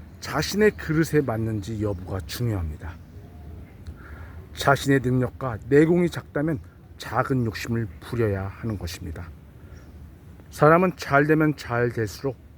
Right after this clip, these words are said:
확신이 생겨서 욕심을 계속 부리게 됩니다.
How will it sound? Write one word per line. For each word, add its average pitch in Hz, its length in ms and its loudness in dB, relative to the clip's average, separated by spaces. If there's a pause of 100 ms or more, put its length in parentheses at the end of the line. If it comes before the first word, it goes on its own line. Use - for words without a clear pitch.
확신이 - 440 0
생겨서 120 460 -2 (520)
욕심을 120 480 0 (360)
계속 120 680 0 (460)
부리게 120 300 2
됩니다. 82 420 -4